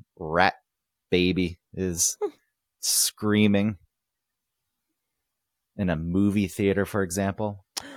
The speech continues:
Speaker 1: and then,
Speaker 2: Oh.
Speaker 1: and then the parents refuse to take 'em out for
Speaker 2: No,
Speaker 1: whatever
Speaker 2: that's,
Speaker 1: reason.
Speaker 2: now I'm not, now I have no sympathy for the
Speaker 1: There's
Speaker 2: parents.
Speaker 1: some,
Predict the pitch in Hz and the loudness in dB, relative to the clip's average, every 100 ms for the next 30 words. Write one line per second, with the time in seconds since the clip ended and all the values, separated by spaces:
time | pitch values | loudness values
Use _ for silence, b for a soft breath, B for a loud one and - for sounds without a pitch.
0 | 214 B - 101 95 95 92 170 160 170 | -20 B -2 0 2 4 2 0 -6 -14
1 | _ _ _ - 92 95 90 82 76 71 | _ _ _ -8 -2 0 0 0 -2 -4
2 | 76 _ _ - 95 95 80 80 95 92 | -10 _ _ -4 -2 -2 -6 -6 -2 -2
3 | - - - 90 85 80 85 - _ - | -4 -8 -4 -4 -2 0 0 -2 _ -12
4 | - 80 80 196 196 277 85 127 202 233 | -8 0 4 6 6 6 4 2 4 4
5 | 220 247 254 214 202 190 196 - 220 226 | 6 6 6 6 4 0 -2 -4 -2 0
6 | 208 190 185 175 175 - 175 - 170 - | 2 0 -2 -4 -6 -6 -8 -8 -10 -10
7 | - 101 87 117 95 87 | -2 0 4 4 4 2